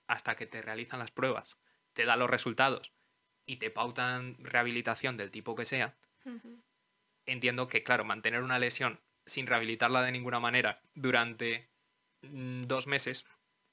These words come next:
Speaker 1: es problemático. Tú como una profesional que ha estado dentro, bueno, ahora mismo estás en el área privado, pero ¿cómo ves esto?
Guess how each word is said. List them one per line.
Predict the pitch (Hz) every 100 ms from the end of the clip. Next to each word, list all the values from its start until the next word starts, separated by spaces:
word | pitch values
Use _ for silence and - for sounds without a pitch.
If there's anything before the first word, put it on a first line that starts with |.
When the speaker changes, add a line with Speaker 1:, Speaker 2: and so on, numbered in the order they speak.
| _ _
Speaker 1:
es | 117 -
problemático. | - - 113 104 95 95 - - _ _ _ _ _ _ _ _ _ -
Tú | 170 170
como | 180 170 156
una | 156 143
profesional | 131 123 120 123 123
que | 113
ha | 113
estado | - 117 110
dentro, | 110 113 113 110 107 104 -
bueno, | 120 110
ahora | 117
mismo | 117 127
estás | - 117
en | 107
el | 104
área | 107 107 104
privado, | 110 123 - _ _ _ _ _ _ _ _ _ _ _ _
pero | 147 131 127
¿cómo | 160 175
ves | 143 120 -
esto? | - - 123